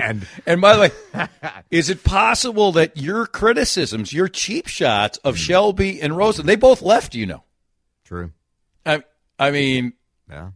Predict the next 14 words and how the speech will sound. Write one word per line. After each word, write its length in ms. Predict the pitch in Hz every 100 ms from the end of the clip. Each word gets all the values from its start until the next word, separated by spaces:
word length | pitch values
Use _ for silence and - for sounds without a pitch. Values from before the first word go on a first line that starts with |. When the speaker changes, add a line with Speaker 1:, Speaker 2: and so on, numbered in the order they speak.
| _
Speaker 2:
did, 220 | 156 139 - _ _ _
did 220 | 143 120
those 360 | 98 147 185 185
Speaker 1:
Hmm. 80 | 147
Speaker 2:
comments 500 | 180 202 190 139 - -
Speaker 1:
Interesting. 380 | 147 143 143 240
Speaker 2:
potentially 640 | 156 - 151 131 131 131 _ _ _ _ -
play 240 | 156 156
a 40 | 160
part? 440 | 208 508 - - _ _ _ _ _ _ _ _ _ _ _ _ 135
Speaker 1:
Is 260 | 160 104
this 260 | 131 143 -
my 200 | 123 120
master 880 | 104 101 113 - 120 110 107 101